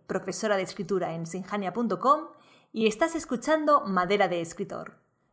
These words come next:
tu podcast favorito, que lo sé. Hoy voy a repasar contigo siete errores que te delatan como un escritor aficionado.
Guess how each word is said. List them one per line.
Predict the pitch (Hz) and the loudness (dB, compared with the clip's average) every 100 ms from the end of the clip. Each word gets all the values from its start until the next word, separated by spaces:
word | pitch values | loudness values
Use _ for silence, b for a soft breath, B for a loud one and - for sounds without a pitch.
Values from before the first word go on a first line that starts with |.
| _ | _
tu | - 196 | -4 2
podcast | 202 202 196 185 | 0 2 -2 0
favorito, | 202 190 202 226 196 165 - - | 0 2 0 -2 -4 -4 -6 -6
que | 170 | -4
lo | 160 | -6
sé. | - 202 196 165 - _ _ _ _ _ _ _ _ _ _ _ _ _ _ | -6 -6 -6 -8 -16 _ _ _ _ _ _ _ _ _ _ _ _ _ _
Hoy | - 269 | 8 10
voy | 349 311 | 10 8
a | 208 | 8
repasar | 190 208 - 196 190 | 8 2 4 4 4
contigo | 202 185 311 311 311 - | 2 4 6 8 6 6
siete | - - 330 359 277 | -2 2 4 6 6
errores | 226 311 339 330 | 6 6 4 0
que | - | 0
te | 208 | 2
delatan | 190 190 240 294 277 | 4 6 6 8 4
como | 220 185 185 | 4 4 6
un | 247 | 6
escritor | 240 - 208 208 | 6 2 2 4
aficionado. | 208 202 202 202 185 - - - _ | 2 0 -4 -4 -4 -4 -6 -12 _